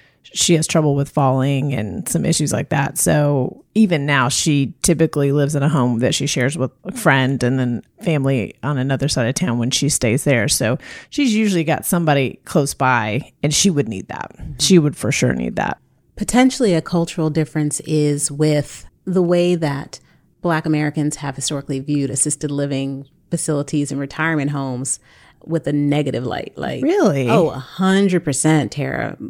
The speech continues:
Speaker 2: A lot of, um, Black people that I know and family members really believe that you do not ever put your family members in a home, ever.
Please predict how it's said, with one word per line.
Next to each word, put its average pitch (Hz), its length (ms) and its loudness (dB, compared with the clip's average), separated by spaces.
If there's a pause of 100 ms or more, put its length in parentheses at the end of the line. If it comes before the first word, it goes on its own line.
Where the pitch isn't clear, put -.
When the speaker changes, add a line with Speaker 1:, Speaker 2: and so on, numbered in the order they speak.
Speaker 2:
A 170 120 0
lot 165 420 2
of, 151 500 -4 (140)
um, - 280 -14 (280)
Black 156 460 -4
people 147 320 -2
that 143 180 -8
I 202 180 -2
know 202 320 0
and 147 180 -4
family 165 280 0
members 156 420 0 (340)
really 185 320 4
believe 143 500 0
that - 100 -2
you 151 160 0
do 156 240 0
not 143 360 0 (200)
ever 151 380 -2 (400)
put - 160 -4
your 143 120 -8
family 127 260 -6
members 131 240 -10
in - 80 -10
a 139 40 -6
home, - 260 -10 (380)
ever. 143 260 -6